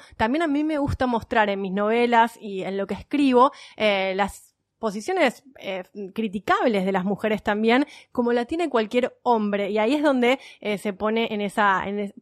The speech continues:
quiere poner en esa condición de igualdad a los hombres y mujeres, ¿no? Eh, y aparece todo ese debate donde justamente, en realidad,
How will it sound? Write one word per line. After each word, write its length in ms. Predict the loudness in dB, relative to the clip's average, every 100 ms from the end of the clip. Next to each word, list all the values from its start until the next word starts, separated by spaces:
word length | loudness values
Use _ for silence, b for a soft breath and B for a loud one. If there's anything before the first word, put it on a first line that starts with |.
| -16
quiere 180 | -2 -2
poner 360 | 0 0 0 -2
en 120 | -4
esa 320 | -4 0 -2
condición 480 | 0 -4 -2 -4 -4
de 60 | -2
igualdad 460 | 2 2 4 2
a 60 | 4
los 180 | 0 -2
hombres 240 | -6 -4
y 60 | -6
mujeres, 480 | -8 -8 -8 -8 -6
¿no? 240 | -4 -4 B B B
Eh, 240 | -4 -4 -2
y 80 |
aparece 440 | -2 0 0 2 0
todo 120 | 2
ese 140 | 2 4
debate 320 | 6 6 4
donde 240 | -2 -2
justamente, 560 | -4 -4 -2 0 0 0 B B
en 120 | -2
realidad, 360 | 0 6 4